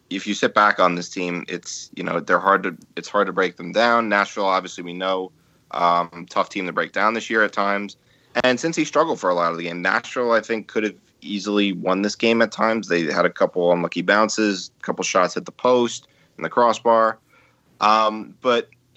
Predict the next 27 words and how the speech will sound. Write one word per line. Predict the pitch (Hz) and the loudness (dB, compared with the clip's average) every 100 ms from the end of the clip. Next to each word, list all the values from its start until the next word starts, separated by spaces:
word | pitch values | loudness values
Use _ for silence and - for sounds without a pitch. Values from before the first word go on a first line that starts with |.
| 113 | -6
again, | 113 147 95 | 0 0 0
it, | 92 101 | -4 -4
it's | 107 113 | -4 -4
a | |
much | 104 110 - | -2 -2 -2
different | 104 98 | -6 -4
game | 92 117 | -2 -2
this | 98 - | -2 -4
weekend | 87 92 90 | -4 0 -2
'cause | 90 87 82 | 0 -2 2
Red | 90 87 | 4 4
Bulls | 87 87 92 | 2 2 -2
play | - _ 92 85 | -8 _ 0 2
such | - 85 | 0 0
an | 90 | 0
attacking | 87 90 87 82 85 | 2 2 2 -4 -2
style | 123 120 98 87 - - _ _ _ _ | 2 4 4 2 -2 -18 _ _ _ _
that | 87 92 90 - | -4 -2 -2 -6
it's | 92 | -14
kinda | - 110 104 98 | -6 -2 0 0
gonna | 95 92 | -4 -6
be | 92 90 87 85 _ _ | -6 -8 -8 -10 _ _
more | 92 92 95 | -2 4 4
of | 87 | 4
a | |
goal | 85 104 110 | 0 2 4
fest, | - 90 - - - | 4 2 0 -12 -16